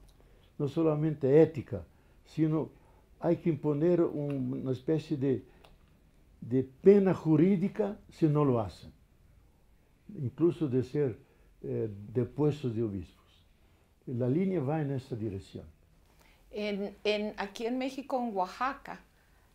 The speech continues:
Speaker 2: tuvimos un caso de pederastia clerical, eh, de el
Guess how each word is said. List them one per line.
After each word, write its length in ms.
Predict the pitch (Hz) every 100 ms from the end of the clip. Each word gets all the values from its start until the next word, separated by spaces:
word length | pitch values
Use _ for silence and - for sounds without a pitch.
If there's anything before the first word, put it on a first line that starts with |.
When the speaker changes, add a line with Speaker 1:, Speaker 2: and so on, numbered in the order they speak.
| -
Speaker 2:
tuvimos 560 | 196 208 214 226 226
un 100 | 220
caso 460 | 220 220 214 - 202
de 80 | 202
pederastia 600 | 190 170 160 165 - 185
clerical, 600 | 185 180 175 - 196 185 - _ - _ - - _ _
eh, 140 | 85 82 82 - - - 165
de 400 | 156 156 156 156
el 600 | 160 156 151 143 - -